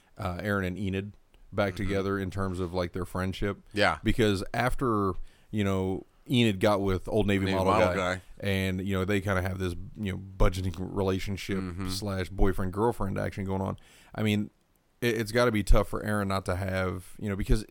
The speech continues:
Speaker 1: Enid and, he and Enid went to Oceanside to try to rally the troops for the battle against Negan.
Speaker 2: Wow.
Speaker 1: So, <laughs> yeah, that's when,
Speaker 2: <laughs>
Speaker 1: that's when
Speaker 2: Catman
Speaker 1: Marquand
Speaker 2: of
Speaker 1: went
Speaker 2: the
Speaker 1: full on
Speaker 2: Hills.
Speaker 1: Catman.
Speaker 2: <laughs>
Speaker 1: So, I mean, y-, you've got that friendship, too, that I think, you know, the, the,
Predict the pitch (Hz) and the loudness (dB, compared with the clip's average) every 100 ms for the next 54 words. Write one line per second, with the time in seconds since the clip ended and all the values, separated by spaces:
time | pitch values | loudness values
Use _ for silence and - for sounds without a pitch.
0 | 90 64 _ _ - 147 156 104 101 98 | -14 -18 _ _ -2 0 2 2 0 -4
1 | - 110 117 147 127 151 95 95 107 - | -4 -6 -2 -2 0 -2 -2 0 -2 0
2 | 104 104 147 104 87 101 98 95 - 98 | -2 0 0 -2 -6 -6 -6 -6 -4 -2
3 | 101 101 95 95 - 104 - 98 95 95 | 0 -2 -2 -6 -4 -2 0 0 -2 -2
4 | 95 95 95 92 101 123 104 - - - | -2 -2 -4 -4 0 -2 -2 -8 -2 2
5 | - - - - - 120 107 110 143 147 | 2 0 -4 -8 -4 -2 0 -2 -2 -2
6 | 104 113 117 104 147 107 120 127 110 165 | 0 -2 0 0 0 0 0 2 6 6
7 | 175 135 139 123 117 156 135 123 110 143 | 8 8 8 8 4 6 8 6 8 8
8 | 135 117 107 104 - 269 294 311 - 127 | 8 4 2 0 0 0 4 2 4 6
9 | 117 113 - 294 - - 143 147 123 139 | 8 6 2 -8 -8 2 6 6 4 -2
10 | 139 151 135 123 123 117 120 - 123 110 | -4 0 2 4 4 6 6 4 0 0
11 | 113 101 - 160 127 107 107 117 110 98 | -2 -4 2 2 2 0 -2 -4 -4 -6
12 | - 117 107 104 98 101 98 98 98 85 | -12 -10 -6 -6 -4 -6 -8 -10 -10 -10
13 | 58 | -12